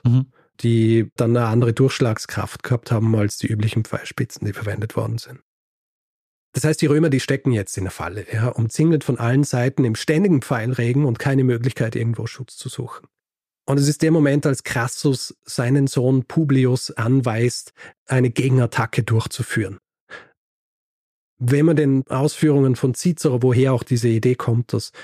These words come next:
Speaker 2: Crassus seinem Sohn quasi diesen Ruhm geben wollte, dass er in die Schlacht ziehen kann und sich da was verdienen. Wenn man dem Glauben schenken darf, dann ist das jetzt der Moment, wo das passieren soll.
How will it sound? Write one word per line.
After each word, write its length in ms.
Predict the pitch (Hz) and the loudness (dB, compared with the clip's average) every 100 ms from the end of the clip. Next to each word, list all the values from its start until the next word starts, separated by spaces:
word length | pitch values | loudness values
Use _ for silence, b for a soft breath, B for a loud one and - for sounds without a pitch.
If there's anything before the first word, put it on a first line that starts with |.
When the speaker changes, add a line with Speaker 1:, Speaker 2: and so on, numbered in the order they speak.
| B B - | B B -6
Speaker 2:
Crassus 440 | - 101 - - | -2 -2 -2 -2
seinem 280 | 113 104 107 | -2 0 0
Sohn 380 | - 104 107 120 | 0 -2 2 0
quasi 280 | - 104 107 | 0 -2 -2
diesen 240 | 107 110 | 0 -2
Ruhm 440 | 104 123 123 123 - B B - | 0 4 6 4 2 B B -10
geben 340 | 110 113 117 | -2 2 2
wollte, 260 | 107 101 110 | 4 2 0
dass 160 | 107 - | -2 -2
er 160 | 104 | 0
in 80 | 104 | 0
die 80 | 110 | -2
Schlacht 400 | - 104 - - | -2 -2 -4 -4
ziehen 180 | 110 110 | -2 0
kann 200 | 113 107 | 0 -2
und 100 | 104 | -4
sich 140 | - | -6
da 140 | 117 | -4
was 160 | 107 - | -2 -2
verdienen. 420 | 110 107 117 117 - B B B B B B | -4 0 2 2 0 B B B B B B
Wenn 680 | _ 139 131 135 135 135 135 | _ -2 0 2 4 4 4
man 180 | 131 123 | 2 2
dem 180 | 135 127 | 2 2
Glauben 340 | 123 147 165 | 0 2 2
schenken 480 | - 139 143 - 139 | 2 0 0 0 2
darf, 420 | 120 127 135 - _ _ | 2 0 -2 -8 _ _
dann 160 | 131 127 | -2 0
ist 200 | 135 - | 0 0
das 220 | 127 - | 0 0
jetzt 240 | 139 - | -2 -2
der 100 | 123 | 0
Moment, 400 | 117 110 107 117 | 2 2 0 0
wo 60 | 120 | -2
das 140 | 104 | -4
passieren 480 | - 123 - 110 107 | -6 -8 -6 -6 -6
soll. 320 | - 104 107 | -6 -6 -8